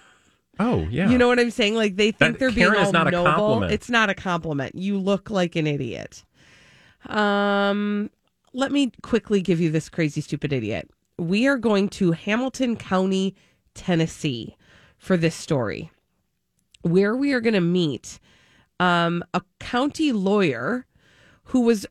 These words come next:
Speaker 2: representing a D U I suspect in the year twenty seventeen. Now, the reason why we are just hearing about this in this way is because, uh, this particular lawyer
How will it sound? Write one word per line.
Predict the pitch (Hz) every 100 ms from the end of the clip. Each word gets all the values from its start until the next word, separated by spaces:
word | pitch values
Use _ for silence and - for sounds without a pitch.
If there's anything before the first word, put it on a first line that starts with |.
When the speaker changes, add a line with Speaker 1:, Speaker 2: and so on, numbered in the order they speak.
| _
Speaker 2:
representing | 190 247 294 359 330 302 269
a |
D | 214 190
U | 208 220 185
I | 175
suspect | 185 - 156 - 156 -
in | 160
the |
year | 160 165
twenty | 156 - 180 180 180
seventeen. | - 165 160 147 - 156 90 110 - _ - _ - -
Now, | 190 180 175 -
the | 190 202
reason | 196 247 262 262 220
why | 185 170 156 156 156 -
we | 170 165
are | 160
just | 156 170 208 214 -
hearing | 196 175 160
about | 160 139 131
this | 139 143
in | 165 160
this | 262 285 -
way | 139 120 170 - - - -
is | - 175
because, | 180 185 180 196 180 175 - -
uh, | 170 160 147
this | - 170 220 -
particular | - 233 226 196 180 175 175
lawyer | 247 302 240 143 156 220